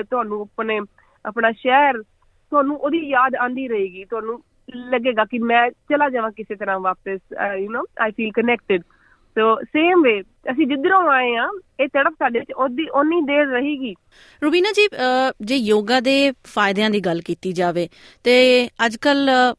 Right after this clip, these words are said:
Speaker 2: ਖਾਸ ਕਰ ਜਦੋਂ ਅਸੀਂ, ਅਹ, ਇਹ ਆਸਟ੍ਰੇਲੀਆ ਵਰਗੇ ਦੇਸ਼ਾਂ ਵਿੱਚ ਰਹਿੰਦੇ ਹਾਂ, ਜਿੱਥੇ ਘੰਟਿਆਂ ਦੇ ਮੁਤਾਬਕ ਜ਼ਿੰਦਗੀ ਚੱਲਦੀ ਹੈ, ਤਾਂ ਕਿਸ ਤਰ੍ਹਾਂ ਆਪਾਂ ਯੋਗ ਵਰਗੀ ਕਿਰਿਆ ਤੋਂ,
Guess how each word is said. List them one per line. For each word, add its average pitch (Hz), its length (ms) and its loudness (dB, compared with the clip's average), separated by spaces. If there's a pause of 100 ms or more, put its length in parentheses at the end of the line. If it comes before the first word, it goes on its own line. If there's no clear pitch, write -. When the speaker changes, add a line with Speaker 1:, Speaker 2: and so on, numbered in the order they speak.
Speaker 2:
ਖਾਸ 214 240 0
ਕਰ 233 140 -6
ਜਦੋਂ 214 260 0
ਅਸੀਂ, 233 300 2
ਅਹ, 196 800 -2
ਇਹ 190 260 2
ਆਸਟ੍ਰੇਲੀਆ 233 400 2
ਵਰਗੇ 214 240 0
ਦੇਸ਼ਾਂ 208 340 2
ਵਿੱਚ - 180 -2
ਰਹਿੰਦੇ 208 240 0
ਹਾਂ, 233 60 0
ਜਿੱਥੇ 240 240 0
ਘੰਟਿਆਂ 226 420 -2
ਦੇ 262 80 0
ਮੁਤਾਬਕ 208 400 2
ਜ਼ਿੰਦਗੀ 196 440 0
ਚੱਲਦੀ 180 440 0
ਹੈ, 165 100 -2 (520)
ਤਾਂ 269 300 4 (200)
ਕਿਸ 320 240 2
ਤਰ੍ਹਾਂ 330 400 0
ਆਪਾਂ 254 460 2 (300)
ਯੋਗ 226 480 4
ਵਰਗੀ 226 340 -2
ਕਿਰਿਆ 208 380 0
ਤੋਂ, 208 360 0